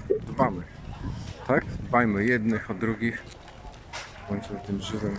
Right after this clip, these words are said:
owocem, zdrowym. No i w tej prawdzie nie dajmy się okłamać.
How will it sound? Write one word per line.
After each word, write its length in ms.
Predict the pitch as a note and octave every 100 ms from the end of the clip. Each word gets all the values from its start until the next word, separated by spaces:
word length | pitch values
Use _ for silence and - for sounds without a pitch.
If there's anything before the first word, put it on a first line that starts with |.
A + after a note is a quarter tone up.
| - -
owocem, 420 | G#2+ G#2+ - C#3+ C#3+ - - - - - - - -
zdrowym. 540 | A2 C3 B2+ A#2+ D3 D3 - - - - - - - - - - - - - - -
No 140 | F#2+ G#2+
i 80 |
w 40 | A2
tej 140 | C3+
prawdzie 440 | - E3+ D3 - F#2+ F#2 - - - - - - - - - -
nie 140 | G2+ G2+
dajmy 360 | G#2+ G#2 G2+
się 180 | G2 A2 G#2+ G#2+ G#2+ G#2+ G#2+ G#2+ G#2 -
okłamać. 560 | G2+ - C3+ G#2 F#2+